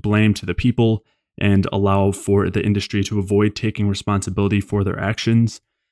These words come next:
We'll be talking about whether we should be blaming each other for the destruction of our environment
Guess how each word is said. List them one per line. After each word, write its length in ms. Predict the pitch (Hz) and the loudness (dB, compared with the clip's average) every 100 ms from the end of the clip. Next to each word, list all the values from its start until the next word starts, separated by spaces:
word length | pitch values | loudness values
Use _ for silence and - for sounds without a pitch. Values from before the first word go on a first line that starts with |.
| _ | _
We'll 100 | 120 | 2
be 80 | 123 | 2
talking 440 | 127 131 131 135 113 | 4 2 4 2 4
about 320 | 107 107 101 | 2 2 2
whether 320 | 113 123 123 | 2 4 4
we 100 | 120 | 4
should 160 | - 107 | 2 0
be 100 | 101 | 0
blaming 460 | 101 107 117 110 | 2 4 4 2
each 260 | 82 98 - | 0 -2 -2
other 220 | 139 151 | 0 0
for 160 | 139 123 | 2 0
the 80 | |
destruction 540 | 120 110 - 117 - 107 | 0 -2 -2 -2 0 0
of 160 | 101 | 0
our 120 | 98 95 | -2 -2
environment 640 | 98 113 120 117 113 - | 0 2 4 4 2 0